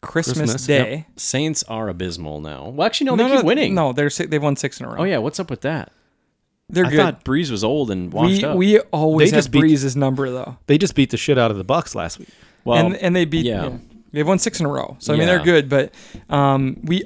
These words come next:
Speaker 1: always give Breeze a hard time.
Speaker 2: Oh, and
Speaker 1: And
Speaker 2: I
Speaker 1: then
Speaker 2: got,
Speaker 1: the
Speaker 2: I gotta
Speaker 1: last
Speaker 2: throw this one in there, though. Fuck Sean Payton.
Speaker 1: Hate Sean
Speaker 3: Thank
Speaker 1: Payton.
Speaker 3: you.
Speaker 1: And then the final game at the Lions, who will probably have already fired their coach. So you
Speaker 2: Fat
Speaker 1: can
Speaker 2: Patricia.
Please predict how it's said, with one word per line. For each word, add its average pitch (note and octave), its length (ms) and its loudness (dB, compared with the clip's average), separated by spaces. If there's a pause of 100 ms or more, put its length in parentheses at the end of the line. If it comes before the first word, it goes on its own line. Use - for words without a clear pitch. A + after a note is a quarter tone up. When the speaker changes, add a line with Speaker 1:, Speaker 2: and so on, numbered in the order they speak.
Speaker 1:
always D#3+ 520 6
give B2+ 180 -6
Breeze C3 260 0
a B2 60 -2
hard B2 200 -4
time. C3 280 -6 (100)
Speaker 2:
Oh, D3+ 160 0
and C3 80 0
Speaker 1:
And E3+ 100 4
Speaker 2:
I - 40 6
Speaker 1:
then D#3+ 80 4
Speaker 2:
got, - 20 2
Speaker 1:
the E3 60 4
Speaker 2:
I - 20 6
gotta D#3+ 140 6
Speaker 1:
last D#3+ 100 0
Speaker 2:
throw D#3 120 6
this C#3+ 180 2
one A#2+ 120 0
in A2 80 0
there, G2+ 140 -2
though. F#2+ 240 -4 (300)
Fuck C#3 240 0
Sean G#2 200 -4
Payton. F2+ 300 -8 (320)
Speaker 1:
Hate D3 200 -4
Sean - 100 -16
Speaker 3:
Thank G#2+ 160 -2
Speaker 1:
Payton. - 160 -10
Speaker 3:
you. - 40 -20 (300)
Speaker 1:
And D#3 120 2
then E3+ 100 4
the D#3+ 60 0
final F3 280 2
game D3+ 220 0
at D3+ 180 0
the D3 80 -6
Lions, B2+ 500 -2
who C3 160 -2
will B2+ 160 -4
probably C3 320 -6
have B2 100 -6
already A#2+ 160 -4
fired A2+ 260 -8
their - 100 -8
coach. - 400 -12 (460)
So F#3+ 280 2 (100)
you G#3 240 6
Speaker 2:
Fat D#4 140 6
Speaker 1:
can D4 100 6
Speaker 2:
Patricia. A#3 200 4